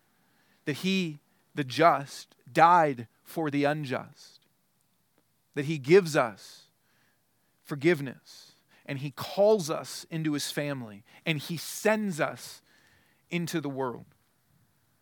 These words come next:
As we take communion, I, I want you to pray. I want you to ask. You can pray this to God. You can say, "God, search my heart.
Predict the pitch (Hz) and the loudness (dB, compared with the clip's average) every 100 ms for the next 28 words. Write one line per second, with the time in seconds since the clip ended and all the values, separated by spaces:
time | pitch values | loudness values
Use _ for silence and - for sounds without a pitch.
0 | _ _ _ _ _ _ _ _ _ - | _ _ _ _ _ _ _ _ _ -20
1 | - 170 156 196 220 262 202 196 208 196 | -12 -8 -6 -2 0 0 -4 -4 -4 0
2 | 170 170 170 185 226 - 180 165 156 160 | 0 0 2 4 2 0 -6 -4 -4 -8
3 | - _ _ _ - - - 170 123 113 | -14 _ _ _ -16 -14 0 0 0 -4
4 | 156 _ _ _ _ _ _ _ _ _ | -20 _ _ _ _ _ _ _ _ _
5 | _ _ _ _ _ _ _ - - 165 | _ _ _ _ _ _ _ -12 0 2
6 | 180 247 240 185 180 175 - 190 165 151 | 6 4 2 -2 -2 -4 -6 -4 -4 -4
7 | - 180 190 165 - - - _ _ _ | 2 4 4 2 -4 -14 -20 _ _ _
8 | _ _ _ _ _ _ - - - 165 | _ _ _ _ _ _ -20 -20 -8 -8
9 | 202 180 - 202 196 196 - 180 170 196 | -6 -8 0 4 4 2 -2 0 6 6
10 | 196 185 185 170 196 175 202 190 - - | 6 2 -6 -4 -2 4 4 4 -2 -6
11 | 277 - 226 165 - 127 117 | -8 -10 -10 -6 0 -2 -2